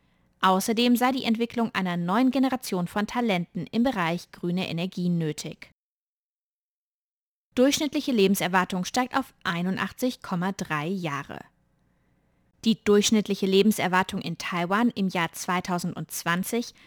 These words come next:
hat mit einundachtzig Komma drei Jahren einen neuen Höchststand erreicht. Das kann aus heute veröffentlichten Statistiken von Taiwans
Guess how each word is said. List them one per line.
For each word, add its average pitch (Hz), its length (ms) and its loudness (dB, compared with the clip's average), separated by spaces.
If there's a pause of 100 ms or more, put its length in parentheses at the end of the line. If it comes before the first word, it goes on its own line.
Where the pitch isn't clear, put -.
(180)
hat - 180 -2
mit 247 180 4
einundachtzig 240 920 0
Komma 165 240 -4
drei 160 320 0
Jahren 180 640 0 (260)
einen 262 280 4
neuen 185 440 2
Höchststand 175 680 0
erreicht. - 640 -10 (800)
Das 196 180 -2
kann 247 160 2
aus - 240 -4
heute 220 280 2
veröffentlichten 202 760 -2
Statistiken 220 800 -4
von 262 240 -2
Taiwans 185 500 -2